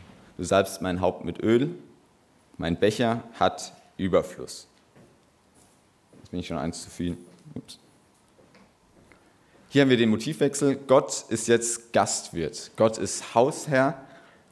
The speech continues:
Gott, der diejenigen, die zu ihm kommen, vor den Augen ihrer Gegner belohnt. Gott, der sie salbt mit Öl und durch die Salbung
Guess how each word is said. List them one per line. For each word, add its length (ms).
Gott, 500
der 140
diejenigen, 920
die 120
zu 280
ihm 280
kommen, 600
vor 240
den 160
Augen 420
ihrer 240
Gegner 360
belohnt. 560
Gott, 520
der 680
sie 240
salbt 420
mit 180
Öl 300
und 240
durch 140
die 120
Salbung 600